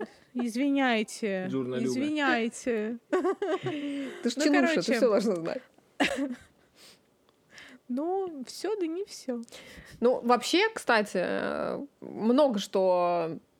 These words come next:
Speaker 3: есть посмотреть, э, но именно по искусству-то смотреть особо и нечего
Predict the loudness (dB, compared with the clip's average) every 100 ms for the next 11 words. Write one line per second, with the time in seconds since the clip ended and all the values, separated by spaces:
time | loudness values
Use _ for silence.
0 | -6 2 2 0 -8 -2 0 2 2 2
1 | 0 0 0 0 -2 -4 -6 -8 -2 2
2 | 4 4 2 -2 _ _ _ _ _ 0
3 | 4 6 6 6 4 4 4 2 0 -4
4 | 0 0 2 0 0 -2 0 -2 -2 -4
5 | -6 -4 -4